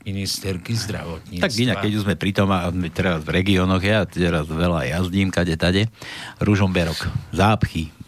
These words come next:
Speaker 2: zápchy, určitá hodina, no to je skoro každé mesto v podstate zápchy, určitá hodina, proste zápcha, ale počúval som nedávno nejakú, nejaký ten mainstreamové rádio alebo čo a nejaký papalaško tam tiež ten volený, určite niekde tam bol, e,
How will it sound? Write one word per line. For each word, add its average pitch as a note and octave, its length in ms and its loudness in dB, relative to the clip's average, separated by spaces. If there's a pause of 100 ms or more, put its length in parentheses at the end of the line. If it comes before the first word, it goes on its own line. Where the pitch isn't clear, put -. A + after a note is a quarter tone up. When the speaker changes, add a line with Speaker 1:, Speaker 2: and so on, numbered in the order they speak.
(300)
Speaker 2:
zápchy, G#2 580 2
určitá G#2+ 380 0
hodina, G#2+ 200 2
no D3 120 0
to B2+ 220 2
je G2+ 220 0
skoro A#2+ 280 0
každé G#2 320 -2
mesto F#2+ 240 -4
v F#2 80 -4
podstate F2+ 280 -2
zápchy, F2+ 400 0
určitá E2 360 0
hodina, F2+ 360 2
proste - 300 -6
zápcha, F#2+ 380 2 (360)
ale G2+ 240 2 (220)
počúval C#3+ 420 2
som A#2 120 -2
nedávno G#2+ 360 2
nejakú, G2 300 0
nejaký F#2 300 0
ten E2+ 100 -2
mainstreamové E2+ 540 2
rádio F2+ 220 0
alebo D#2+ 180 0
čo F#2 180 2
a F2 160 4
nejaký D#2+ 420 0
papalaško E2 600 0
tam D#2+ 240 0
tiež F#2 360 2
ten F2 360 0 (380)
volený, G#2 640 2
určite G2 380 -2
niekde F2+ 380 0
tam E2+ 200 0
bol, F2+ 200 0
e, - 40 -12